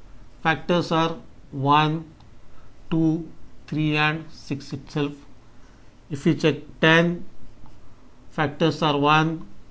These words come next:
two, five and ten itself. Here more than two distinct factors,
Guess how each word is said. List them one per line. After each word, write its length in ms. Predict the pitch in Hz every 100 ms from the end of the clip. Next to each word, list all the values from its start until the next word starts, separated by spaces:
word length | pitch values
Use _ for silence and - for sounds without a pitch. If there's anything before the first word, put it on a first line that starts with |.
| - - -
two, 400 | 165 160 160 165 - - - - - -
five 520 | - 151 147 143 - - -
and 240 | 147 143
ten 180 | 147 143
itself. 500 | 135 - 151 143 - - - - - - -
Here 340 | 160 165 180 - - - - -
more 420 | 160 185 214 214
than 420 | 220 220 226 - -
two 260 | 233 247 196
distinct 400 | 165 - 180 165
factors, 500 | 165 135 - 185